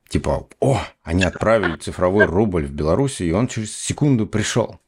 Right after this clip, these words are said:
Все такие рады были. Блин, как будто первый раз просто у-, у-, увидели, как работает криптовалюта, кри-, криптобиржа,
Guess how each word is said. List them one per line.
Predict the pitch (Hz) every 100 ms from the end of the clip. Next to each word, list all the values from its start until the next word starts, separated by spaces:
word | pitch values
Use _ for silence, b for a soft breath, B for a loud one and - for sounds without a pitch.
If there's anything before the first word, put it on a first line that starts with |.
| _ _ b b b
Все | - -
такие | - - 104
рады | 120 160 98
были. | 78 76 - - b b
Блин, | 101 120
как | - 127
будто | 147 143
первый | 156 180 139
раз | 135 175 -
просто | - 131 123 - 110 98 87
у-, | 87
у-, | - 98 92 95 110 85 107 120
увидели, | 117 139 127
как | 113 123 -
работает | 98 104 120 98 82
криптовалюта, | 101 92 92 92 92 73 -
кри-, | - 104
криптобиржа, | - 117 - 87 73 117 131 87 82